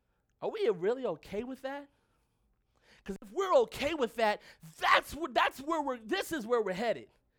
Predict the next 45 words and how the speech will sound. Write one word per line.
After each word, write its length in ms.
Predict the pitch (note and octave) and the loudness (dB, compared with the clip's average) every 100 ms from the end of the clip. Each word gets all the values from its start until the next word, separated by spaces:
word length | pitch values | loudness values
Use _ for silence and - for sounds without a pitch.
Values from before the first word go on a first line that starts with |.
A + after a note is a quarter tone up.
| _ _ _ _ | _ _ _ _
This 240 | F#4+ G4 | 2 4
right 200 | D#4 D4 | 4 4
here 240 | C4+ D#4+ C4 | 6 4 4
is 160 | A3 - | 2 4
all 240 | D4+ D#4 | 8 8
we 160 | D4+ D4 | 6 2
have 320 | B3 A#3+ A3+ - - - | 2 4 2 -2 -20 -10
to 160 | - C#4 | -2 0
expect. 500 | A3 - - A3+ G3+ | 0 -2 2 2 2
This 180 | C#4+ C4+ | -2 0
is 120 | C4+ | 8
all 200 | D4+ D#4+ | 8 10
we 120 | D#4 | 6
have 220 | C#4 C4+ | 4 4
to 80 | B3+ | 0
hope 260 | A3 C4 C4 | 0 0 -2
for. 380 | A3+ G3 C#3+ - _ _ _ _ _ _ _ _ _ _ _ _ _ _ _ | -2 -2 -2 -10 _ _ _ _ _ _ _ _ _ _ _ _ _ _ _
But 140 | G#3 | -8
there's 160 | C#4 C#4+ | -6 -8
somebody, 600 | - A#3 A#3+ A#3 G#3 F3 | -8 -8 -4 -2 -2 -4
we're 140 | F#3 | -6
transitioning 580 | A#3+ B3 A#3+ A3 A3+ A#3 | -8 -2 -2 -2 -8 -8
to 60 | G#3+ | -6
Midtown. 400 | A3 A3 A3 G#3 | -6 -4 -4 -2
I 80 | B3 | -4
believe 220 | B3 A3+ | -4 -10
that 160 | G3 | -6
God 160 | F#3 A3+ | -2 -2
has 100 | F3+ | -2
called 320 | - A#3 A#3+ | -8 -4 -4
us 80 | G#3+ | -4
to 120 | - | -8
that 200 | E3 D3+ | -4 -4
area. 300 | D3 D3 D3+ - - - | -4 -6 -8 -12 -14 -6
There's, 280 | A#3 - - | -6 -6 -14
well, 120 | D#3+ | -8
there's, 300 | F#3 E4 - - | -4 -4 -6 -4
there's 220 | B3 C4 | -4 -2
one 220 | G#3 C4+ | 0 -2
person. 440 | B3 C#4 A#3+ F3 D#3 - _ _ _ _ _ _ _ _ | -2 -4 -4 -10 -10 -14 _ _ _ _ _ _ _ _
There's 160 | G3 A#3+ | 0 0
at 80 | |
least 240 | A#3+ D4+ A#3+ | 2 2 4
one 240 | C#4 C#4+ | 4 4
person 480 | C#4+ C4+ - G#3+ | 4 4 4 -4